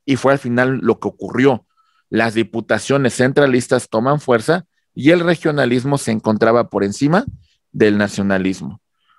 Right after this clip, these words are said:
conllevando, compañeros, a que se estableciera en mil ochocientos treinta y cinco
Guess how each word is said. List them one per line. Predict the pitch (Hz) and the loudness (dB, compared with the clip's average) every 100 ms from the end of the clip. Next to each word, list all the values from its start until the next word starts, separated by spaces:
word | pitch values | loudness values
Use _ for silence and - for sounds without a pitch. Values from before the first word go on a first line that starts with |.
| _ _ | _ _
conllevando, | - 117 117 143 160 135 110 107 104 | 2 4 4 4 4 4 2 2 0
compañeros, | - 139 165 143 117 131 - - - | 0 0 0 0 0 0 -4 -16 -4
a | 123 165 _ _ _ _ _ _ - | -2 -2 _ _ _ _ _ _ 0
que | 131 143 | 2 2
se | 127 - | -6 -4
estableciera | 104 - 101 123 - 120 120 127 _ | -4 0 0 0 2 2 2 0 _
en | 104 98 | 0 2
mil | 110 123 | 2 2
ochocientos | 120 104 - 107 101 95 | -2 -6 -2 -2 -2 -2
treinta | 98 95 | -2 0
y | 98 | -2
cinco | - 113 - 87 | 0 0 0 -2